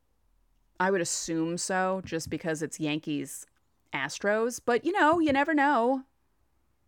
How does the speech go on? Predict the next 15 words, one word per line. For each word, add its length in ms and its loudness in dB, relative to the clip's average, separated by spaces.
Oh, 360 6
it's 220 0
not. 540 4
Interesting. 640 6
It's 100 -2
a 80 4
one 200 6
oh 100 6
five 260 2
game 220 4
on 140 4
Saturday. 580 2
I'm 120 4
actually 300 4
shocked. 500 0